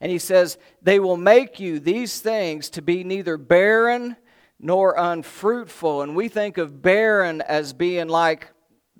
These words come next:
the grass lot out there, nothing there, right? Uh, empty.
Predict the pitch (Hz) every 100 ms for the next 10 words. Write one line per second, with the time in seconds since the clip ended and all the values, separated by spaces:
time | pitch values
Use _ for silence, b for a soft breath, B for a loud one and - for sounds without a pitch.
0 | _ - 143 120 170 170 165 165 165 175
1 | 143 123 - 123 113 107 87 131 147 -
2 | 139 143 139 123 117 123 135 139 _ b
3 | b b - 143 131 - 180 185 - 127
4 | 110